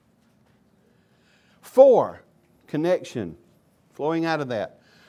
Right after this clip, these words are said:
"For by your words you will be justified, or by your words you will be condemned." That doesn't mean we'll be made righteous by what we say,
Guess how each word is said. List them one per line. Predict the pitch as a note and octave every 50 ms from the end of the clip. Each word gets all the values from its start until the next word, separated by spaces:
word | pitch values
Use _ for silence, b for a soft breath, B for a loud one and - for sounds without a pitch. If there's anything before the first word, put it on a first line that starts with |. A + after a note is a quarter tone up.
| b b
"For | _ - F#3+ F#3 E3+
by | D3+ C#3+ E3+ F#3 G#3 A3 A3+
your | A#3 A3 G#3 A3 G#3+ G#3+ G3+
words | G3 F#3 G#3 G#3 G#3 G3+ F3+ D3+ B2+ C3
you | D#3 F#3
will | F#3+ F#3+ F3
be | D3 D3+ D#3+ D3
justified, | C3 D#3+ F3+ F#3+ F#3 - - F#3+ F3 - F#3+ F#3 F#3 F#3 F3
or | D#3 C3+
by | B2+ B2 B2 D#3 E3 E3+ F3
your | F3 E3+ E3+ E3 D#3+ D#3+
words | D#3 D3+ D#3+ D#3 D#3 D3+ C#3 B2
you | C3+ D3+ D3+
will | C#3+ C#3+ C#3
be | C3 C3 B2+ B2
condemned." | - - B2 G#2+ G#2 G#2 G2 F#2 E2+ D#2+ D2+ _ _ _ _ _ _ _ _ _ _ _ _ _ _ _ _ _ b b b b _
That | - F3+ F3+
doesn't | G3 G#3 F#3 D3 F3 D#3
mean | F3 F3+ F3 E3 D#3+
we'll | D3+ D3
be | C#3 C#3 D3
made | C#3+ D3 C#3+ C#3 B2
righteous | A#2 A2 A#2+ C#3 D3 D#3 C#3+ C3+ - C3+ A2 - -
by | A#2 A#2 B2 B2 A#2+ A2
what | - A#2+ - -
we | G#2+ G#2
say, | G2 - - C#3+ C#3 C3 G2 G2 G#2+ A2+